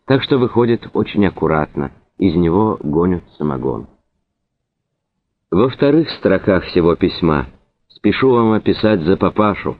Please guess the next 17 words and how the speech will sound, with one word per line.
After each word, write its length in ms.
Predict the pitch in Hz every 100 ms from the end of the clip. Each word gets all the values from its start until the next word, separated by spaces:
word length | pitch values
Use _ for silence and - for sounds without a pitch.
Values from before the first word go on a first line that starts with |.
| _ _ -
что 220 | - 95
они 220 | 95 101
порубали 580 | - 92 90 82 101 95
брата 540 | 78 82 90 85 80 - _ _
Фёдора 320 | - 90 85 80
Тимофеевича 640 | 82 78 71 82 76 80
Курдюкова 760 | - 76 69 76 104 113 76 65 _ _
тому 200 | 82 87
назад 380 | 87 76 87 82 - -
с 160 | 80
год 300 | 69 78 -
времени. 500 | 76 71 71 67 64 - _ _ _ _ _ _ _ _
Наша 320 | - 117 117
красная 480 | 104 107 110 - 101
бригада 460 | 85 90 82 104 95
товарища 500 | 85 90 92 - 80
Павличенки 800 | 90 82 80 - 117 107 -